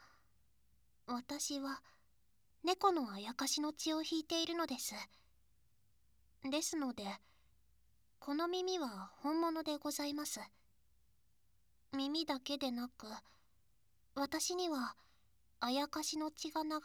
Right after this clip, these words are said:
れていますので、お客様に尽くさせていただいている最中、猫の血が影響してしまうかもしれませんが、どうぞご容赦くださいませ。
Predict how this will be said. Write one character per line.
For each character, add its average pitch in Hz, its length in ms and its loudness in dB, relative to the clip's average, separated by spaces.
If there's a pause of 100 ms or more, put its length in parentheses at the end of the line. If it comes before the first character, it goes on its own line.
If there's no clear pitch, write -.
れ 359 120 0
て 294 100 -4
い 233 100 -2
ま 226 140 -6
す 254 160 -4
の 233 120 0
で、 202 100 -8 (1200)
お 247 80 2
客 269 240 0
様 311 300 2
に 220 180 -2
尽 - 140 2
く 254 100 -6
さ 285 140 0
せ 285 140 0
て 220 120 -8
い 196 80 -8
た 196 140 -4
だ 220 120 -4
い 220 60 -8
て 233 120 -10
い 226 40 -8
る 233 120 -6
最 254 260 -2
中、 220 200 -4 (960)
猫 349 280 4
の 320 140 2
血 - 160 -6
が 196 100 -8
影 233 240 -2
響 285 240 0
し - 100 0
て 302 100 0
し 302 140 -2
ま 302 160 2
う 320 60 0
か 302 100 -2
も 214 160 -2
し - 160 -2
れ 208 80 -6
ま 214 140 -8
せ 233 180 -4
ん 240 140 -4
が、 202 240 -2 (880)
ど 294 120 4
う 320 80 4
ぞ 226 260 -2 (380)
ご 277 140 0
容 339 180 4
赦 349 160 -2
く - 120 -14
だ 226 140 -8
さ 247 140 -4
い 247 80 0
ま 269 120 -2
せ。 269 120 -2